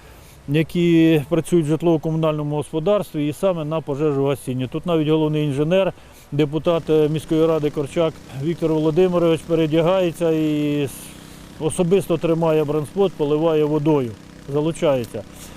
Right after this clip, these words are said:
Залучаємо також, е, техніку і бочки для води і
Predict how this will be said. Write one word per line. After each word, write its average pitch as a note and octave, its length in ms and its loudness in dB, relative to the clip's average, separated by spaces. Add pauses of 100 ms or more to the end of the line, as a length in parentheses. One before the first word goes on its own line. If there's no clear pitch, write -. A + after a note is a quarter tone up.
(160)
Залучаємо F3 580 2
також, F3 500 0
е, D#3+ 380 2
техніку D#3+ 680 -2
і D#3 180 -2
бочки D3+ 600 0 (140)
для D3 280 2
води D3 680 0
і C3 60 -4